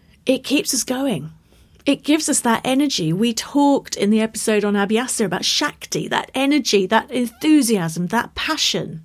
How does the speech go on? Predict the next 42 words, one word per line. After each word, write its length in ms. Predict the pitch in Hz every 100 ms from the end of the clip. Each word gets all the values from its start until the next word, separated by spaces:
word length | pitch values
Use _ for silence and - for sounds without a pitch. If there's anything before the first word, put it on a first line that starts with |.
| -
that 160 | - -
gets 280 | 247 381
us 120 | 269 -
going. 520 | 262 277 185 - 160 - - - -
It 120 | 214
helps 440 | - 226 254 - -
to 80 |
keep 420 | 302 - 262 277 - _ -
that 260 | 208 190 - _
running. 520 | 196 202 220 180 156 - _ _ - - - - - - -
It 120 | 220
helps 340 | 202 233 269 -
to 100 | -
keep 260 | - 233
us 160 | 220 -
on 160 | 208 196
track. 600 | - 185 175 - - - _ - - -
Yes, 520 | 196 214 302 370 -
we 120 | 311 294
can 140 | 269
still 340 | 240 339 330 233
really 340 | 311 302 240
properly 460 | - 359 359 311 226
big 240 | 330 359
time 280 | - 269 247
celebrate 440 | 226 226 202 196
the 80 | -
big 200 | 185 233
stuff, 320 | - 170 165
but 140 | - 208
if 120 | -
you 120 | 302
celebrate 600 | 370 320 277 240 202 220
daily 300 | 214 208 226
micro 400 | 214 208 - -
wins, 260 | 165 156 160
it 180 | 254 -
gives 240 | 262 -
you 80 | 226
back 400 | 180 202 - -
your 60 | 254
perspective. 840 | 320 - - 156 - - -